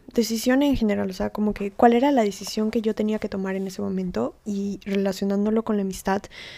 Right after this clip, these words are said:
sería como que dejar ir a la persona o no. Escribía lo que, o qué pasaría si la dejara y cuál era el sentimiento acerca de ella. Y la segunda decisión era como que si no la dejara y cuál era mi sentimiento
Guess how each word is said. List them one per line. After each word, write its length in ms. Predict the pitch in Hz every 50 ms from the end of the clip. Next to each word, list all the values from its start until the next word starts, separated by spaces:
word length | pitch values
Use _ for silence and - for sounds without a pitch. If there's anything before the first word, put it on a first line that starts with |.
| - - -
sería 400 | - - 220 214 220 220 220 220
como 300 | - 277 285 269 226 -
que 300 | - 226 196 190 180 - -
dejar 600 | 214 208 190 - - 220 226 226 233 233 233 - - 202 202
ir 320 | 202 202 208 214 214 214
a 60 | 220
la 140 | 226 233 220
persona 420 | - 196 185 - - 202 202 196
o 60 | 190 190
no. 240 | 190 190 202 302 - _ _ - - - - - - - - _
Escribía 600 | - 233 - - - 233 240 247 254 262 269 285
lo 240 | 285 269 247 220 -
que, 380 | - - 190 196 202 - - _ _ _ _ _ _
o 160 | 226 226 208 - _ _ _ _ _ _
qué 140 | - 220
pasaría 880 | 214 - 214 208 202 - 208 196 196 202 214 214 214 208 208 220 233 233
si 760 | - - - - 190 185 190 190 190 190 190 185 185 185 - - _ _ _ _ -
la 200 | - 190 190 190
dejara 460 | 185 185 - 196 196 196 - - - - _ _ _ _ - - - _ _ _ -
y 80 | 247
cuál 240 | 233 - 240 233 240
era 160 | 233 240 247
el 100 | 247 247
sentimiento 840 | - - 220 208 202 - 196 190 196 196 196 196 202 214 214 - -
acerca 380 | 190 185 - 196 196 - 202 190
de 80 | 185
ella. 380 | 185 180 175 175 180 208 277 - _ _ _ _ - - - - _ _ _ _ _ _ _ _ _
Y 520 | - 202 214 214 208 208 208 214 214 196 -
la 140 | 214 214 202
segunda 300 | - 202 208 214 214 220
decisión 400 | 214 208 196 190 - 202 196 196
era 200 | 202 202 208 208
como 260 | - 208 202 196 190
que 120 | 190 180
si 140 | 185 - 196
no 120 | 208 214
la 100 | 220 233
dejara 480 | 233 226 220 - - 220 220 214 220 220
y 80 | 220 214
cuál 160 | - 202 202
era 160 | 196 196 196
mi 120 | 196 190
sentimiento 760 | 185 - 185 185 190 185 185 185 180 180 190 185 185 185 185